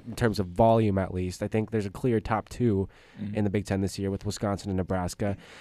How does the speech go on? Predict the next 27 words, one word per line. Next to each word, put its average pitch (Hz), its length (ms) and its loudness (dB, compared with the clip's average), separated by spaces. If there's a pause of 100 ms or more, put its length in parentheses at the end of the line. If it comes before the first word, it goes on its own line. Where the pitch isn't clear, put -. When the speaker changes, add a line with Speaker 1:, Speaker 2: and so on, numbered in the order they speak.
(120)
Speaker 1:
But 101 260 0
obviously 113 360 0
Minnesota, 104 500 2
I 90 80 -2
feel 98 140 -6
like, 92 100 -4
has 98 100 -8
kind 95 160 -2
of 85 80 -4
fallen 95 240 0
off 87 160 -2
this - 200 -8
year. 90 360 -8
Kind 98 160 -2
of 87 60 -4
breaking 101 280 0
in 98 100 4
a 101 40 4
new 98 160 4
coach, 120 440 2
lost 98 200 -2
Jenna 104 200 0
Wenis 107 360 2
in 101 60 0
the 90 60 0
transfer 107 400 -4
portal. 104 440 0